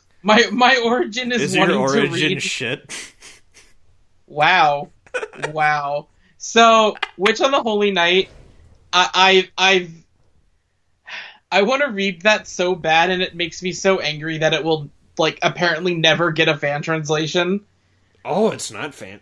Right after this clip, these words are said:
Speaker 2: oh.
Speaker 1: No! It came out, like, years and years ago, and they've not translated it.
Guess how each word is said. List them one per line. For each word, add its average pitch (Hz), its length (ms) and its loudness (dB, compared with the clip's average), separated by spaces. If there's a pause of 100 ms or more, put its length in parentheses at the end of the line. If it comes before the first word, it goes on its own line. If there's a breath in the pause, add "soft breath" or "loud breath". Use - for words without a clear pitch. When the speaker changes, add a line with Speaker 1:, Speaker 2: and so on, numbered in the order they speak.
Speaker 2:
oh. 131 360 -6 (500)
Speaker 1:
No! 240 580 6 (220)
It 240 160 0
came 311 260 2
out, 370 280 6
like, 269 280 0
years 277 400 -4
and 285 160 -6
years 320 280 0
ago, 160 340 2
and 175 180 0
they've 185 180 2
not 233 300 2
translated 190 600 -2
it. 160 260 -4